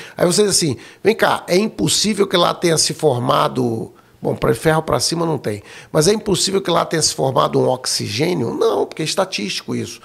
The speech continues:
Então existe uma quantidade de energia num determinado momento, não é? Que formou, mas aquilo é,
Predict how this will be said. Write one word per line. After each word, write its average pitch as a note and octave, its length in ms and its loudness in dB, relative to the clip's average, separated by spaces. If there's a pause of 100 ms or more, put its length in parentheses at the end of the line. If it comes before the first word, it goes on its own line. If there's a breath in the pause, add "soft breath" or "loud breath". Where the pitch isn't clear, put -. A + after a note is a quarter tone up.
(280 loud breath)
Então G#3+ 240 2
existe E3+ 340 -4
uma E3 160 0
quantidade D#3 460 0
de D3 60 -2
energia C#3 360 0
num C3+ 120 0
determinado C3+ 440 0
momento, C3+ 280 2
não D3 100 4
é? A#3+ 220 4 (260 loud breath)
Que G3+ 80 -6
formou, A3 380 2
mas G#3+ 180 2
aquilo G3+ 320 0
é, A#3 140 4